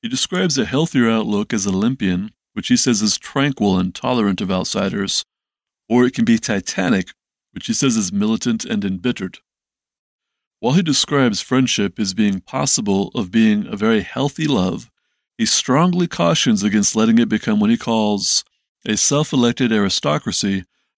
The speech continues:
basking in the moonshine of our collective self-approval. A little earlier in the text, C S Lewis gives an interesting example of how small groups of friends bring out interesting qualities in each other.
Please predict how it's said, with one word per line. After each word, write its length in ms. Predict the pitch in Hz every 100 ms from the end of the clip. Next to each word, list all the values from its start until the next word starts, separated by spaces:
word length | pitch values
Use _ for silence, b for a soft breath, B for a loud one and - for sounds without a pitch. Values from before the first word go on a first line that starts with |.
| _
basking 520 | 98 113 143 - 127
in 80 | 120
the 60 |
moonshine 580 | 113 120 120 - 110 95
of 80 | 92
our 120 | 98
collective 720 | - 104 104 113 _ 123 113 -
self-approval. 920 | - 101 - 98 - 123 - - _ _ _ _ _ _ _ _ _ _ _ _ _ _ _ _ _
A 40 | 113
little 280 | 123 190 151
earlier 360 | 147 139 113
in 80 | 101
the 80 | 98
text, 520 | - 101 101 - - _
C 280 | - - 147
S 180 | 160 -
Lewis 340 | 113 107 -
gives 180 | - 95
an 100 | 95
interesting 400 | 117 139 - 139
example 600 | 131 98 104 101 101 95
of 120 | 98
how 120 | 104
small 380 | 95 - 110 139
groups 300 | 131 131 -
of 100 | 135
friends 560 | - 101 92 95 95 - _ _ _ _ _
bring 180 | - 147
out 200 | 151 151
interesting 600 | - 131 127 127 - 127
qualities 540 | 113 147 - 101 107 101
in 80 |
each 200 | 101 90
other. 300 | 123 113 104